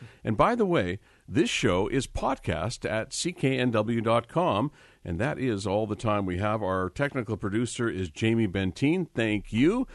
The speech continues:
For John Meyer, my name is Ian Power. Stay with us. C K N W Weekend is next.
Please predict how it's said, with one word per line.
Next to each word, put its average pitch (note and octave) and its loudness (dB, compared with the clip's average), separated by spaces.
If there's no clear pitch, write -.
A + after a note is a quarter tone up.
For G2+ -4
John A2 0
Meyer, B2+ 2
my A2+ 2
name A2 4
is F2 0
Ian E2+ 2
Power. G#2 2
Stay G3+ 2
with G3+ 4
us. F3 2
C - 0
K F#3 2
N D#3+ 4
W D3+ 4
Weekend D#3 4
is G2 2
next. D3 2